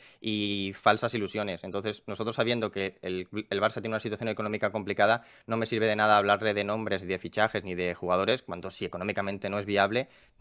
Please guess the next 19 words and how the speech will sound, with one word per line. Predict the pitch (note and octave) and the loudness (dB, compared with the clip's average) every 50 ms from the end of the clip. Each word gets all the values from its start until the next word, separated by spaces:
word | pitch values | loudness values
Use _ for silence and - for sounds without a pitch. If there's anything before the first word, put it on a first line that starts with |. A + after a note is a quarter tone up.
| - | -14
no | - F#2 F#2+ F#2+ | -8 -8 -6 -4
tiene | A#2 A2+ G2+ | -4 -4 -4
sentido. | - F2 E2+ G#2+ C3 C3 G2+ | -4 -6 -4 -2 -2 -2 -2
Entonces, | F2+ F#2 F#2 G#2+ A2+ - - | -4 -4 -2 -2 -4 -4 -6
pues, | _ _ - - - - | _ _ -10 -10 -8 -8
intentábamos | G2+ G2+ F#2 G2 F2+ F#2 G#2 G#2+ A2 A2+ - | -8 -4 -4 0 4 6 6 6 6 4 0
siempre | B2 B2 B2 B2 C#3+ D3+ - - - - _ | 0 0 2 4 2 2 2 -2 -14 -12 _
explicar | - G2+ - - G#2+ - A#2 A2 A#2 | -6 -4 -2 -2 4 6 6 6 6
esto | B2 - D#3 D3+ | 2 2 -2 -2
porque | C3+ A2+ A2 G#2 F#2+ - - _ _ _ _ _ - - | -2 -4 -2 -2 -2 -2 -4 _ _ _ _ _ -12 -4
creemos | - G2 G2 G#2 A2+ - | 0 0 0 0 -2 0
que | - | 0
al | A2 G2 | -2 -2
final | - G#2 F#2+ G2 G#2+ | 0 0 2 2 2
es | A2+ G#2+ - | 2 2 2
algo | G2+ G#2 A#2 B2 | 2 2 2 0
que | - B2+ | -2 -2
también | - F2+ F#2 G2 G#2 A#2 | -2 -2 -2 -2 -2 -2
el, | A2+ G#2+ | -2 -4